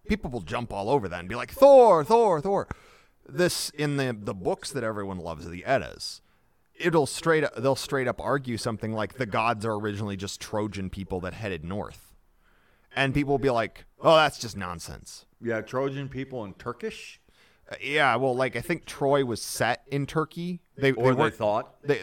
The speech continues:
Speaker 1: they thought. That it's not
Speaker 2: They thought it was in Turkey, but however, it is not.
Speaker 1: Yes, but
Speaker 2: It is actually in Greece where the story is set.
Speaker 1: Yes. But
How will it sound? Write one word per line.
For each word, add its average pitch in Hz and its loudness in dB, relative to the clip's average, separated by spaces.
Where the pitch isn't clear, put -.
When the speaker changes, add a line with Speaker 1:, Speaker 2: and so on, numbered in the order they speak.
Speaker 1:
they 143 2
thought. 90 -2
That 123 -2
it's 117 -10
not 160 4
Speaker 2:
They 135 -10
thought 170 2
it 113 -2
was 95 -6
in 92 -14
Turkey, 95 -12
but 127 -8
however, 98 -6
it 82 -10
is 76 -12
not. 78 -12
Speaker 1:
Yes, 117 -4
but 113 -6
Speaker 2:
It 101 -8
is 107 -6
actually 101 -6
in 98 -14
Greece 90 -12
where 82 -10
the 82 -14
story 78 -12
is 71 -18
set. 65 -14
Speaker 1:
Yes. 98 -6
But 147 4